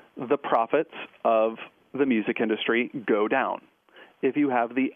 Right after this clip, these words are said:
unchecked sharing of hacked games, the revenue stream of games and gaming industries go down. It does have a marked effect,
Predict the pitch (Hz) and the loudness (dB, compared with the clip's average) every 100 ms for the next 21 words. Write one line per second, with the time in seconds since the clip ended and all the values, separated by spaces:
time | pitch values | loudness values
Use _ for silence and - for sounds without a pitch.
0 | - 123 139 - - 127 - - - 143 | -2 -2 -2 -4 -2 -2 -4 -4 0 0
1 | 123 110 104 117 _ _ - 113 107 104 | 0 -2 -4 -8 _ _ 0 2 2 0
2 | - - 110 - 120 107 95 110 - - | -2 -2 -2 -4 -2 0 -2 -8 -12 -20
3 | _ - 113 117 117 107 110 104 117 127 | _ -12 -2 2 2 4 2 2 0 0
4 | - 120 107 104 - - 127 117 - 117 | 0 0 0 -4 -6 -2 -2 -2 -2 -2
5 | 98 98 113 - _ _ _ - 120 110 | -2 -6 -8 -14 _ _ _ -6 -4 0
6 | 101 113 113 107 - 113 110 - 110 - | 0 0 0 -2 -2 -2 -4 -14 -16 -2
7 | 113 107 104 127 110 90 - - - - | 0 2 2 2 0 -4 -8 -18 -20 -18
8 | - - - - _ _ _ _ _ 139 | -18 -18 -20 -20 _ _ _ _ _ 2
9 | 127 131 _ 131 104 123 117 143 - 123 | 2 2 _ -12 0 2 4 2 0 -2
10 | 113 110 107 - 120 104 98 104 - 117 | 0 0 -4 -6 -2 0 0 0 -2 0
11 | 135 101 143 | 0 0 -4